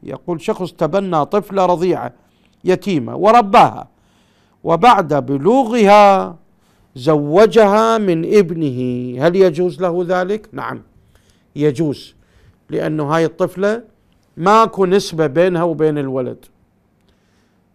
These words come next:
يعني، آه، إذا هو فقط رباها، هذا الرجل رباها، ماكو نسبة بين هذه البنت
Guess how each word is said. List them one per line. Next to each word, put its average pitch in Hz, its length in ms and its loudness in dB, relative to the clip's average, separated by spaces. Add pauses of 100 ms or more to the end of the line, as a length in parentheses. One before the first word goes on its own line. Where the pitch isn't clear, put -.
يعني، 135 640 -10
آه، 147 440 -10
إذا 165 140 0
هو 196 220 4
فقط 233 320 -2
رباها، 160 600 2
هذا 147 100 -4
الرجل 190 320 -4
رباها، 226 480 -4 (1000)
ماكو 247 520 0
نسبة 160 640 -4 (600)
بين 175 500 2
هذه 143 800 -4
البنت 170 840 -2